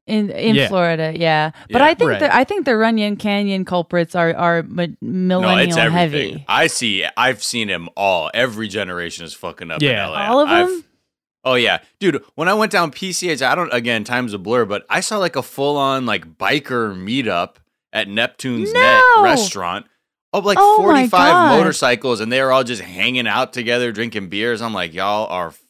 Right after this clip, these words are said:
Speaker 3: fucking up. Bye-bye,
Speaker 1: Yeah.
Speaker 3: vroom, vroom."
Speaker 1: This is why we're gonna lose, like,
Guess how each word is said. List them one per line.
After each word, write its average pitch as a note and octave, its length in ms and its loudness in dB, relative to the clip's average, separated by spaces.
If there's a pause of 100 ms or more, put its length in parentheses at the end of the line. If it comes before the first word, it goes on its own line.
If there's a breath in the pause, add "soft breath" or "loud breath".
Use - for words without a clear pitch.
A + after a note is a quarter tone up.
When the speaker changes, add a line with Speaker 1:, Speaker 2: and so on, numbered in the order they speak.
Speaker 3:
fucking C3+ 880 -6
up. F3 760 2
Bye-bye, F3+ 440 4
Speaker 1:
Yeah. F3 60 0
Speaker 3:
vroom, D3+ 280 -4
vroom." D3 420 -6 (440)
Speaker 1:
This G3 160 -14
is A3+ 100 -8
why A#3+ 200 -2
we're B3+ 140 -2
gonna A#3 240 -2
lose, A3+ 720 -2 (580)
like, F#3+ 420 -8